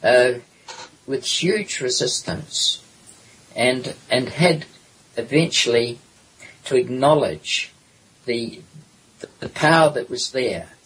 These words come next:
and, uh, and, and, and work within that par-, partnership that had been set in place in eighteen forty. And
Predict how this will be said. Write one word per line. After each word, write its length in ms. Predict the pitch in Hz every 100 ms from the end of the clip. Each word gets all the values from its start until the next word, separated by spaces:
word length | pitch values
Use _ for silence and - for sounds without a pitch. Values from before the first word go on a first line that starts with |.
| _
and, 300 | 104 104 101 -
uh, 260 | 107 104 92 - _ - - - - - -
and, 240 | 117 101 -
and, 240 | 110 110 -
and 200 | 113 110
work 560 | 110 151 139 - - - _ _ _ - _ _
within 360 | 127 127 165 165
that 260 | 113 -
par-, 240 | - 85 85 - 92 -
partnership 640 | 113 80 98 95 - 98 - _ - _ -
that 160 | 92
had 120 | 113
been 200 | 120 117
set 300 | 110 - 139
in 100 | 117
place 380 | - 117 104 -
in 120 | 104
eighteen 340 | 104 98 - 92
forty. 440 | - 104 95 90 - _ _ - - - -
And 260 | - 135